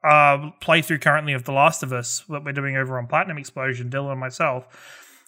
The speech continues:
I think it's the first game that I've gone back to and experienced on an easier difficulty just to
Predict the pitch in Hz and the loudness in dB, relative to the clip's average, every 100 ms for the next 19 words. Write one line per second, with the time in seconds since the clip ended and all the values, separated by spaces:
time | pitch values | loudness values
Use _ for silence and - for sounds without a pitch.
0 | _ _ 165 240 294 - - 180 - 170 | _ _ 2 2 2 0 4 4 6 6
1 | 160 156 147 143 143 156 143 127 143 - | 6 4 2 2 2 0 0 0 0 -4
2 | 165 156 147 - 139 139 139 - 135 135 | -4 -4 -4 -4 -4 -2 -6 -8 -4 -2
3 | 135 131 143 131 120 - 151 151 151 143 | -2 -4 -4 -4 -8 -8 -8 -8 -4 -6
4 | - - 135 131 | -4 -4 0 0